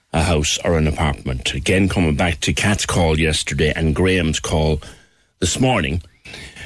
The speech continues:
effectively saying that some of the questions Kat was being asked were absolutely none of the landlord's business. And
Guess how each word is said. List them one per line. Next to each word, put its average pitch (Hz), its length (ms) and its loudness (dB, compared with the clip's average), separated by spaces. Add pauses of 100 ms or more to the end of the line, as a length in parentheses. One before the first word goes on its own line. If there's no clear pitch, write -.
(1040)
effectively 90 520 2
saying 82 240 2
that 71 120 0
some 107 200 4
of 90 40 4
the 85 60 2
questions 80 560 0
Kat 90 300 0
was 82 100 0
being 78 240 2
asked 78 260 0
were - 220 0
absolutely 90 960 0
none 82 520 2
of 87 120 -6
the - 80 0
landlord's 76 720 0
business. 76 720 -2
And 78 200 2